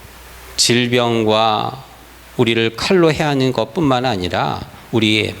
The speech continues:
마음에서 시작된다는 것을 우리는 잘 알고 있습니다. 모든 병의 시작이 사실은 인간의 스트레스에서 시작된다는 것이 바로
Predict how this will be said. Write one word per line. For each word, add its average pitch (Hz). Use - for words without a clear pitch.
마음에서 127
시작된다는 113
것을 151
우리는 95
잘 117
알고 82
있습니다. -
모든 151
병의 143
시작이 110
사실은 104
인간의 104
스트레스에서 160
시작된다는 123
것이 104
바로 110